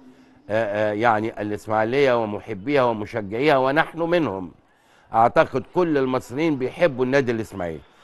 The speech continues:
احمد سمير تباطأ فيها شويه، حطها في المتناول، برافو حارس المرمى طبعًا،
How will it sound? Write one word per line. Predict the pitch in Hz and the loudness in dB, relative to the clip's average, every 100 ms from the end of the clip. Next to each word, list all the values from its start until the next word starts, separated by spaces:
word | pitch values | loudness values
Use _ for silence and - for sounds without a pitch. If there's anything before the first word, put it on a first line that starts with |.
| - _ - | -20 _ 4
احمد | 202 196 180 | 4 4 0
سمير | - 165 180 | 0 2 2
تباطأ | 139 147 143 165 143 | 2 2 6 4 2
فيها | 117 143 | 0 0
شويه، | 123 127 143 180 - - _ _ _ | 0 2 0 0 -6 -20 _ _ _
حطها | - 123 - 156 123 | -4 -2 6 6 6
في | - 143 143 | 2 -4 -2
المتناول، | 123 120 113 117 135 165 | -2 -4 -2 0 2 2
برافو | 123 117 139 117 113 - | 0 2 2 2 -4 -2
حارس | 127 117 98 | 0 0 -2
المرمى | 110 117 123 107 | -4 -2 -2 -2
طبعًا، | 135 139 147 143 | 0 0 0 -2